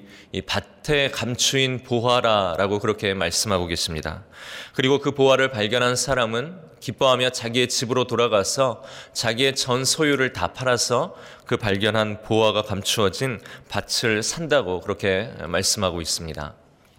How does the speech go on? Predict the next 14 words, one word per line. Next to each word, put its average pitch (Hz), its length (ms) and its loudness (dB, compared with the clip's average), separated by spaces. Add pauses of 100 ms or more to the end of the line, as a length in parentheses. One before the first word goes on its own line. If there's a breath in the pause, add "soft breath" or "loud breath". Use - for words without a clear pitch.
(580 loud breath)
어, 131 80 2
예수님 147 380 2
당시에는 139 840 2
뭐, 101 220 4
은행이 143 280 2
거의 123 220 2
없었기 120 420 0
때문에 95 640 -2
집에 117 360 0
진귀한 117 880 0
보물이나 113 640 0
값진 - 500 -4
보석들이 113 800 -2
있으면 92 520 -2